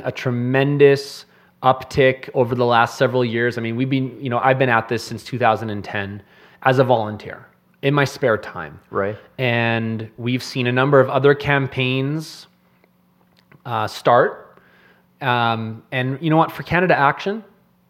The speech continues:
Speaker 1: if other campaigns are, um, inspired by us, if they emulate us, if they even copy us, which has happened,
Speaker 2: Mm-hmm.
Speaker 1: that is a win for Canada Action. That is a win for all Canadians.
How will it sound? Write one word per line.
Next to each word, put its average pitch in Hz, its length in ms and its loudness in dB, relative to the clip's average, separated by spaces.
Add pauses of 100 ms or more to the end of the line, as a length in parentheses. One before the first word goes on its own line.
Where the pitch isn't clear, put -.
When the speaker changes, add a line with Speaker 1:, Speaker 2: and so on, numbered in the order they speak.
(320)
Speaker 1:
if 131 120 -4
other 151 220 4
campaigns 151 880 -2 (640)
are, 113 480 2 (800)
um, 101 720 -6
inspired 147 640 0
by 170 180 4
us, - 400 -2 (300)
if - 160 -8
they 113 140 -2
emulate 156 440 2
us, - 340 2
if 135 140 -8
they 147 80 -2
even 156 300 -2
copy 202 500 2
us, - 240 -8
which 110 140 -8
has 120 100 -8
happened, 131 500 -4
Speaker 2:
Mm-hmm. 113 200 -12 (320)
Speaker 1:
that 139 240 4
is 180 100 4
a 175 80 4
win 139 500 -2 (200)
for 123 140 -8
Canada 135 380 0
Action. 175 540 -4 (140)
That 139 160 2
is 156 80 -2
a 147 80 4
win 135 360 0
for - 180 -6
all 131 280 2
Canadians. 117 720 -10